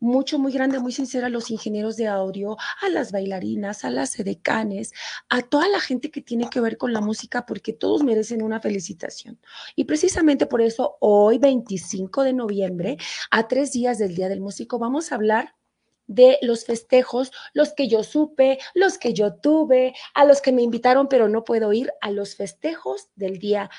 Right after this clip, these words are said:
del Músico que fue hace tres días aproximadamente, sí, el veintidós, ¿verdad? Que unos empezaron a festejar desde el domingo, fíjense,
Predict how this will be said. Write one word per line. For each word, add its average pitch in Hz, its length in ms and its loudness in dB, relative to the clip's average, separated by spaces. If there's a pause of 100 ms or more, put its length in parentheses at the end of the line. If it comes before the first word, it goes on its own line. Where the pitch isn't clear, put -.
(200)
del 202 160 4
Músico 214 400 -4
que 196 140 -10
fue 196 160 -4
hace 202 200 -10
tres 185 300 -10
días 370 360 -6 (180)
aproximadamente, 196 880 -8
sí, 214 180 0
el 196 80 0
veintidós, 170 460 -6
¿verdad? 185 280 -6 (360)
Que 254 80 4
unos 311 160 6
empezaron 240 420 -2
a 294 60 -2
festejar 190 440 -10
desde 226 200 -4
el 214 80 -6
domingo, 170 340 -6
fíjense, 269 400 -12